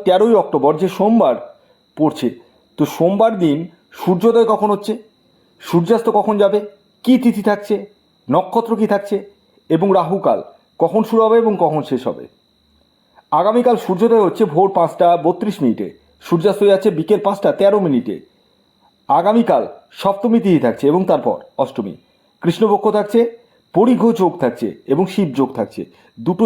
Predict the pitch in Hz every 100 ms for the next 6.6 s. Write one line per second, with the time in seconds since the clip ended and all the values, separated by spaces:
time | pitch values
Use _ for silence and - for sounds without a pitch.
0 | 170 185 208 190 190 214 160 180 190 -
1 | - _ _ _ _ _ _ _ _ -
2 | 262 247 240 220 220 220 226 165 160 208
3 | 233 233 - _ - 160 208 220 - _
4 | _ - 240 202 135 - 98 - _ _
5 | _ _ _ _ _ _ _ _ _ 110
6 | 120 190 208 - 240